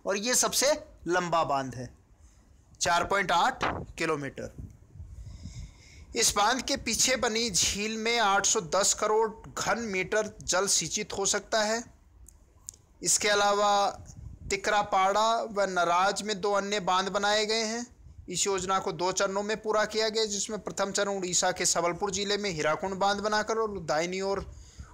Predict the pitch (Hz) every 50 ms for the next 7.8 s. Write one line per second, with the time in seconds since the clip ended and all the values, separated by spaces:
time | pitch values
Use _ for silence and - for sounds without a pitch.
0 | - - 190 180 165 151 170 190 202 214 208 - 214 208 202 185 175 175 190 202
1 | 208 196 156 - 165 165 180 190 190 190 190 170 - 220 214 - - - 190 185
2 | 214 - - 220 214 208 208 202 - - 190 170 170 170 170 - 208 196 180 165
3 | 156 160 160 160 - 156 160 160 156 156 156 156 - 156 151 147 143 - - -
4 | 143 - - - 139 127 120 123 120 117 120 - - - - - - - 185 185
5 | 185 170 139 165 160 165 180 196 208 202 175 151 165 160 165 170 170 185 180 170
6 | 160 160 160 170 175 170 - 196 202 208 220 208 165 170 165 170 180 185 185 175
7 | 170 - 196 190 - 196 190 185 190 208 240 254 - - -